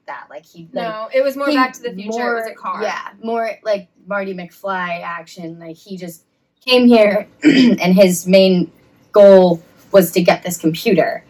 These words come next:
Speaker 1: that he knew had this translation capability from I B M that no one, like, publicly knew about at all.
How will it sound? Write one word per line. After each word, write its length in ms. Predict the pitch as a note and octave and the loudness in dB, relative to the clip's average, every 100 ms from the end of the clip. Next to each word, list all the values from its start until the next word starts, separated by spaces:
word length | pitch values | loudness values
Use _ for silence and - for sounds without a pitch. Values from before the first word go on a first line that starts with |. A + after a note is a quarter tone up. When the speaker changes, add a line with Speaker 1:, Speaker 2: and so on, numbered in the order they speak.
| _ _ _ | _ _ _
Speaker 1:
that 120 | F#3 F3 | -2 2
he 160 | G3 | 4
knew 220 | F3+ F#3 F3+ | 6 6 6
had 340 | F#3 F3+ F3 | 4 2 0
this 160 | F3 - | -6 -4
translation 540 | F3 E3 E3+ D#3+ D#3+ | 0 2 2 -2 -2
capability 800 | D#3+ D#3 D#3 D#3 D3+ D3+ C#3+ C#3 | -4 -4 -6 -6 -6 -6 -8 -6
from 240 | - F3+ E3+ | -2 0 0
I 140 | E3 | 0
B 140 | E3 | 2
M 280 | D#3 D3+ C#3+ - _ - | 2 0 -4 -10 _ 0
that 200 | F#3 E3+ | 2 4
no 140 | G#3 | 4
one, 320 | A3+ G#3+ F#3+ - | 4 2 -2 -2
like, 200 | F3 E3 | -2 -2
publicly 420 | - F3 E3 E3 | -2 -2 0 0
knew 180 | C#3+ D3 | 0 -2
about 260 | A2 - - | -4 -6 -4
at 120 | - | -2
all. 260 | - - | -2 -4